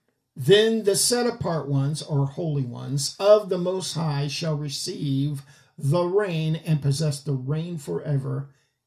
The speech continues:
even forever and ever." Moses put it, "From everlasting to everlasting."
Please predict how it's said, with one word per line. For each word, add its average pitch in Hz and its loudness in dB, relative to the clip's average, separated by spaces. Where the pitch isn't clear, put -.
even 156 0
forever 156 -6
and 139 -6
ever." - -14
Moses 160 0
put 143 -2
it, 131 -8
"From 131 -6
everlasting 135 -8
to 135 -8
everlasting." 131 -10